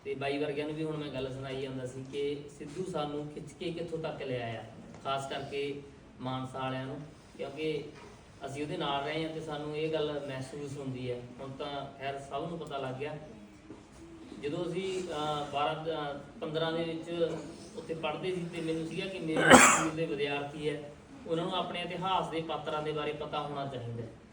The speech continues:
ਕਿ ਮਹਾਰਾਣੀ ਜਿੰਦਾ ਕੌਣ ਸੀ, ਮਹਾਰਾਜਾ ਰਣਜੀਤ ਸਿੰਘ ਕੌਣ ਸੀ, ਦਲੀਪ ਸਿੰਘ ਕੌਣ ਸੀ,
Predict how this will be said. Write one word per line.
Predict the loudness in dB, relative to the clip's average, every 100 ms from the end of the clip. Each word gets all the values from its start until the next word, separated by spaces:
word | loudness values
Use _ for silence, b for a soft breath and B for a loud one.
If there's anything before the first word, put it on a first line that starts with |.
| -20 -20 -20 -20 -8
ਕਿ | 0 2 2
ਮਹਾਰਾਣੀ | 0 -2 -2 -2 -4
ਜਿੰਦਾ | -4 -2 -2
ਕੌਣ | -2 -2 -6
ਸੀ, | -6 -6
ਮਹਾਰਾਜਾ | -4 -4 -2 -2
ਰਣਜੀਤ | -2 -4 -6
ਸਿੰਘ | -6 -6 -6
ਕੌਣ | -6 -6
ਸੀ, | -8
ਦਲੀਪ | -6 -6 -6 -8
ਸਿੰਘ | -8 -6
ਕੌਣ | -4 -2
ਸੀ, | -4 -4 -6